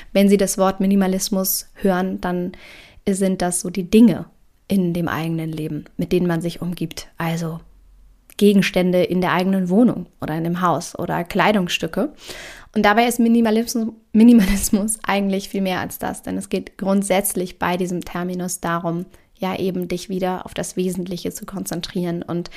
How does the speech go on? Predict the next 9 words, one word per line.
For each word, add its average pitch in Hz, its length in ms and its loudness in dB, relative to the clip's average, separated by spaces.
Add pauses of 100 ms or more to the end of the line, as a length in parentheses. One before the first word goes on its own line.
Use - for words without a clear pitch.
(220)
deinen 214 180 0
Fokus 196 460 0
zu 175 140 -6
behalten 170 580 -4
und - 200 -10
dich - 240 -6
nicht 196 380 -6
zu 220 140 -2
verlieren 208 800 0